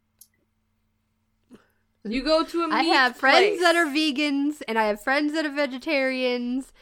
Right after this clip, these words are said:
Speaker 2: and I've dated vegetarians. You know, I, I for a small time was a vegetarian.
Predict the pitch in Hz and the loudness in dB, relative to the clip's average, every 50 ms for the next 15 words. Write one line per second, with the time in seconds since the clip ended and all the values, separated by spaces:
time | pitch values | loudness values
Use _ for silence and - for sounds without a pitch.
0 | - - - - - _ _ - 226 220 214 214 208 196 190 190 202 202 196 180 | -20 -20 -20 -20 -20 _ _ -6 -4 -2 -2 0 -2 -2 -4 -4 -6 -8 -12 -6
1 | 180 226 226 240 269 285 285 302 302 302 294 247 262 285 277 277 262 285 262 247 | -2 0 0 0 0 0 0 0 0 0 0 0 -2 -2 -2 -2 -4 -8 -8 -6
2 | 311 302 285 277 277 277 277 269 269 269 262 254 247 247 247 254 254 254 254 - | -2 -2 0 0 -2 -2 -4 -4 -4 -4 -4 -4 -4 -4 -4 -6 -6 -8 -8 -10
3 | - - - _ _ _ _ _ _ _ _ _ 240 233 233 226 214 202 202 196 | -14 -20 -20 _ _ _ _ _ _ _ _ _ -6 -4 -4 -2 -2 0 2 6
4 | 196 202 226 240 - - 196 208 233 247 294 - - 302 285 269 269 294 269 - | 6 6 6 6 4 0 0 2 2 2 0 -2 -2 0 0 2 0 0 -4 -6
5 | - - 262 262 254 254 247 240 - 277 254 247 240 240 247 240 240 254 247 226 | -6 -4 0 0 2 2 0 0 0 2 2 2 2 2 -2 -4 -4 -4 -4 -6
6 | 262 240 220 254 254 240 214 240 247 226 269 277 254 247 240 240 240 240 240 233 | -6 -8 -6 -6 -6 -6 -6 -8 -10 -8 -8 -6 -4 -4 -4 -4 -4 -4 -4 -4
7 | 233 233 233 233 233 233 247 | -4 -4 -4 -4 -4 -6 -8